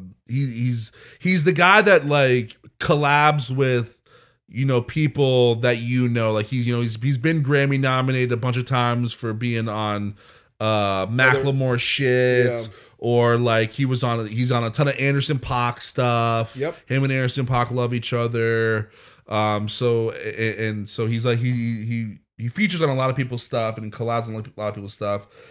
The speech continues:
Speaker 1: And like I said, he's known for his introspective lyrics. But I also wanna give an, uh, a quick shout out before we, we end it here. Um,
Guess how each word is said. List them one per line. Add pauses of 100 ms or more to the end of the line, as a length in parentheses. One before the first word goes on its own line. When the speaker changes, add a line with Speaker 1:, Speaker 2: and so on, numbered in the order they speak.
(200)
Speaker 1:
And
like
I
said,
he's
known
for
his
introspective
lyrics. (420)
But
I
also
wanna
give (120)
an,
uh,
a
quick
shout
out
before
we,
we
end
it
here. (440)
Um,